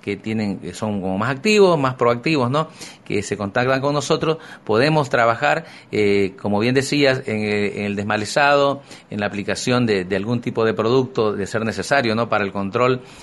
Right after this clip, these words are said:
de, de, de insectos, eh, el, el descacharrizado propiamente, la retirada de perros, este, sueltos en la vía pública o por entrega voluntaria de sus propietarios. Este, así que bueno,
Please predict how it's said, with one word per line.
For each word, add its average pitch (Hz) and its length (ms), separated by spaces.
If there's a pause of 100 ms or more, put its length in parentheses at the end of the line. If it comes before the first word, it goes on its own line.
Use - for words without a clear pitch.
(140)
de, 98 220
de, 98 160
de 101 300
insectos, 143 600 (320)
eh, 98 360
el, 98 140
el 107 80
descacharrizado 104 760
propiamente, 113 840 (260)
la 98 360
retirada 110 440
de 101 100
perros, 107 540
este, 90 440
sueltos 107 320
en 104 40
la 101 60
vía 117 140
pública 202 300
o 123 60
por 107 140
entrega 113 360
voluntaria 107 600
de 98 60
sus 92 140
propietarios. 131 640 (400)
Este, 98 420
así 139 240
que 135 80
bueno, 127 260